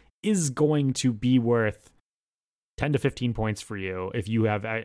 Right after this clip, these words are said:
you know, executed some kind of strategy. And if not, worst case scenario, you're just buying the, like, really high value white bordered cards out of the deck. The Governor, which is one of the white bordered cards, is, I think it's, like, nine points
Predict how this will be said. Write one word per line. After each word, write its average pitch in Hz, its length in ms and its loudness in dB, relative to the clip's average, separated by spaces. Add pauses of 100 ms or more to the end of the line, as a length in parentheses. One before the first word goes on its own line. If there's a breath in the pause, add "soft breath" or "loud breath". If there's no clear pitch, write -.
you 135 80 -2
know, 107 100 -4
executed 107 480 -6
some 107 140 -4
kind 110 160 -8
of 98 80 -10
strategy. 104 480 -6
And 220 180 0
if 226 240 0
not, 127 420 -2
worst 180 300 -2
case 202 180 0
scenario, 190 440 -4
you're 202 120 -2
just 175 220 -4
buying 160 300 0
the, 160 100 2
like, 139 260 2 (360)
really 127 260 2
high 117 220 -2
value 104 400 -2
white 95 260 -4
bordered 92 320 -12
cards 101 260 -10
out 98 140 -10
of 101 80 -10
the 104 80 -10
deck. 104 380 -12 (380 loud breath)
The 131 60 0
Governor, 120 520 0
which 104 120 -4
is 101 140 -6
one 107 140 -2
of 104 40 -2
the 104 60 -2
white 104 240 -4
bordered 98 300 -6
cards, 98 400 -8
is, 110 340 -6
I 117 60 -6
think 196 240 -6
it's, - 160 -12
like, 113 160 -6
nine 117 340 -4
points - 580 -2